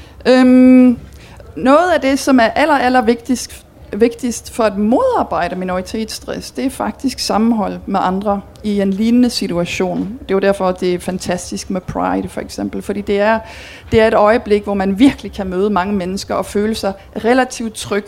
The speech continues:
hvor man måske ikke gør det, hvis man kommer fra en, en lille landsby, hvor man har oplevet meget diskrimination eller, øh, uforståenhed og så videre. Øhm, og det er i øvrigt også noget, forskning viser, det er, at social, altså det, der hedder social support system,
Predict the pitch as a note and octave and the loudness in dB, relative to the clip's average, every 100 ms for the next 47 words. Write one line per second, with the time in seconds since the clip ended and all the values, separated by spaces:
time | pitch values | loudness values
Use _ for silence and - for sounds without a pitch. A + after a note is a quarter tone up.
0 | - G3+ G3 F#3+ G3 G#3+ G#3+ A3+ - F#3+ | -8 -6 -4 -6 -8 -2 -2 -2 0 2
1 | G3 G3+ G3 G3 F#3 G3+ G#3 G3+ G3 F#3+ | 2 -2 -4 -6 -6 -4 -4 -4 -6 -6
2 | F#3 F#3 F#3+ G#3+ A#3 G3+ G3 G3 - F#3+ | -6 -6 -2 -2 0 -2 -4 -8 -10 -6
3 | F#3 F#3+ G3+ F#3 F#3+ G3+ F#3+ F3+ D#3+ F3+ | -4 -2 2 2 0 -2 -2 -2 0 0
4 | F#3+ F#3 F#3 F#3 F3+ - F#3 F#3 F3+ E3+ | -4 -14 -12 -8 -8 -4 -4 -2 -2 -2
5 | E3 - - - - - - - F#3 E3+ | -4 -10 -20 -20 -20 -20 -14 -2 0 2
6 | G#3 G#3 G3+ - F#3 F3+ F#3+ F3+ F3+ - | 0 0 -2 0 -2 -2 -2 -4 -4 -8
7 | F3+ F#3+ E3 E3+ F#3 - - - - _ | -10 -8 -6 -4 -6 -8 -20 -20 -20 _
8 | _ - _ - - - - F#3+ F3+ F3 | _ -20 _ -20 -20 -20 -6 -4 -4 -6
9 | E3+ E3+ F3+ G#3+ G#3 A#3 G3+ - - G3+ | -8 -10 -4 -4 -2 -4 -2 -4 -2 0
10 | G3+ G3 F#3+ G3+ F3+ G3 G3+ A3+ G#3+ F#3 | 2 0 -2 -4 -4 -2 -2 0 -4 -4
11 | F3+ F#3 F#3 F3 - F3+ E3 E3+ E3+ - | -4 -6 -4 -4 0 0 0 -2 -6 -6
12 | F3 - G#3+ G3 F3 G3+ F#3 F3+ F#3 F#3+ | -6 -2 0 0 -4 -10 -12 -10 -8 -6
13 | F#3+ F#3 E3+ E3+ E3 - - F#3+ G#3 G3 | -4 -4 -6 -8 -10 -8 -6 -4 -4 -6
14 | - - G#3 G3+ - G3 - F#3 F3 | -8 -4 -4 -4 -8 -10 -6 -6 -6